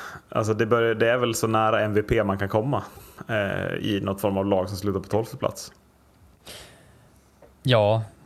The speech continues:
Speaker 2: eh, och ett lag som lyckas hålla sig kvar från att kvala neråt, det är ju också helt otroligt egentligen.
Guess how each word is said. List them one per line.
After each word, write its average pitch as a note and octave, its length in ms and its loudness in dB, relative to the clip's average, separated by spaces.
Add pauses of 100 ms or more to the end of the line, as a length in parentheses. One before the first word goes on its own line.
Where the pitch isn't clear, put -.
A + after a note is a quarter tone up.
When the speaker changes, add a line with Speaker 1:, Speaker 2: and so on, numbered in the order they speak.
(180)
Speaker 2:
eh, G2+ 1500 2
och A2+ 100 2
ett G#2+ 120 -2
lag G#2+ 260 4
som G#2 160 0
lyckas G#2 400 0
hålla G#2 220 2
sig G2+ 140 -2
kvar A#2 440 2
från G2 320 2
att G2 240 0
kvala G2 360 2
neråt, A2 380 0
det - 80 -2
är - 20 0
ju G#2 80 0
också G#2+ 260 -2
helt G2+ 320 -2
otroligt G#2+ 480 -4
egentligen. G2+ 440 0